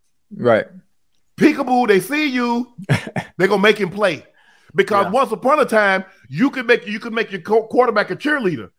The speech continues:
Speaker 2: Now they
Speaker 1: Mm-hmm.
Speaker 2: made him a participant in the game.
Speaker 1: Oh, yeah.
Speaker 2: No longer
Speaker 1: Oh,
Speaker 2: a
Speaker 1: yeah.
Speaker 2: cheerleader.
Speaker 1: Right.
Speaker 2: He's gonna have to
Speaker 1: Right.
Speaker 2: get exponentially better, Ocho,
Speaker 1: Yeah,
Speaker 2: in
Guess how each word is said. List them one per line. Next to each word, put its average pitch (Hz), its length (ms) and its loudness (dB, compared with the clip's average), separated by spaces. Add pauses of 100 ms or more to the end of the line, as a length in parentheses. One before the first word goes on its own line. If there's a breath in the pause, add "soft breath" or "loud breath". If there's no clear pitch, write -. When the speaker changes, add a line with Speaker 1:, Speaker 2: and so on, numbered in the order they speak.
(160)
Speaker 2:
Now 208 280 0
they 247 120 2
Speaker 1:
Mm-hmm. 202 80 0
Speaker 2:
made 196 180 -2
him 180 120 -2
a 151 60 -2
participant 185 600 -2
in 143 100 0
the 131 60 -2
game. 120 220 -2
Speaker 1:
Oh, 117 100 2
yeah. 120 320 -2
Speaker 2:
No 185 140 4
longer 214 280 0
Speaker 1:
Oh, - 40 0
Speaker 2:
a - 20 0
Speaker 1:
yeah. - 80 -6
Speaker 2:
cheerleader. 180 460 -2 (400)
Speaker 1:
Right. 107 300 -6
Speaker 2:
He's 214 220 0
gonna 185 200 -4
have 180 180 2
to - 60 -10
Speaker 1:
Right. 160 80 -8
Speaker 2:
get 165 240 -4 (180)
exponentially 160 960 0 (420)
better, 139 520 2 (140)
Ocho, 143 420 0
Speaker 1:
Yeah, 131 160 2
Speaker 2:
in 143 80 -6